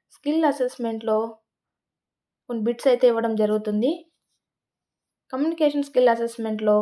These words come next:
ఏమైనా టాపిక్స్ అయితే త్రీ ఇవ్వడం అయితే జరుగుతుంది. దీనికి ఎలాంటి వారు అర్హులవుతారు అంటే, ఆంధ్రప్రదేశ్లో అయితే రాష్ట్ర నివాసితులై ఉండాలి. పదవ తరగతి,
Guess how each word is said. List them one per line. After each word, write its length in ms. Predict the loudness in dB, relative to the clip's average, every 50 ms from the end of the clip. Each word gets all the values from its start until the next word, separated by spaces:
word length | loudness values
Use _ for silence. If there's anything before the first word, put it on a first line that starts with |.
| 0 -4 -12 _ _ -14
ఏమైనా 260 | -10 -8 -8 -8 -8
టాపిక్స్ 500 | -4 0 4 4 4 2 0 -6 -4 -4
అయితే 240 | -2 -2 0 0 -2 -4
త్రీ 200 | -2 0 0 2
ఇవ్వడం 300 | 2 4 2 2 -2 -2 -2
అయితే 160 | -2 -4 -4
జరుగుతుంది. 580 | -2 -2 0 0 -2 -4 -4 -4 -2 -2 -2 -2 -4 -8 _ _ _ _ _ _ _ _ _ _ _ _ _ _ _ _ _ _ _ _ _ _ _ _ _ _ _ _ _ _ _ _ _ -8 -6
దీనికి 280 | -4 -4 -2 -2 -2 -2 -2 -4 -4 2
ఎలాంటి 280 | 4 4 4 4 4 4
వారు 220 | 4 4 4 4
అర్హులవుతారు 680 | 2 2 0 0 0 0 0 -2 -2 -4 -2 -2 -2 -2
అంటే, 280 | -2 -2 -4 -4 -4 -4 -6 -6 -8 -12 _ _ _ _ _ _ _ _ _ _ _ _ _ _ _ _ _ _ _ _ _ _ _ _ _ _ -6
ఆంధ్రప్రదేశ్లో 680 | -2 -2 0 0 0 2 4 4 4 4 2 0 0 2 2
అయితే 340 | 2 0 0 0 0 0 0 0 -4 -10 _ -8
రాష్ట్ర 280 | -4 -4 -4 -4 -6 -10
నివాసితులై 600 | -8 -6 -4 -4 -6 -6 -10 -10 -8 -4 -4 -2 -2
ఉండాలి. 420 | -2 -2 -2 -2 -2 -2 -2 -2 -4 -4 -6 _ _ _ _ -6
పదవ 300 | -4 0 2 2 2 2
తరగతి, 480 | 2 0 -2 0 0 0 0 0 -2 -4